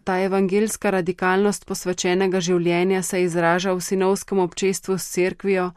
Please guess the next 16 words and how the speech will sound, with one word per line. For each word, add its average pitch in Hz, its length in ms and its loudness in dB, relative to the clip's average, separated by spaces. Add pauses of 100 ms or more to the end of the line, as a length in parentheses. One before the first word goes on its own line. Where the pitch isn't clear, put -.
(160)
domačim 190 580 2
ognjiščem 196 600 0
Božjih 180 440 0
otrok, 196 500 -2
ki - 140 -8
jo 190 100 2
je 175 120 2
ustanovil 180 680 2
Kristus. 175 760 -4 (580)
V 190 80 4
občestvu 214 560 0
s - 80 -10
pastirji, 202 720 2
ki - 140 0
v 196 80 6
Gospodovem 208 720 2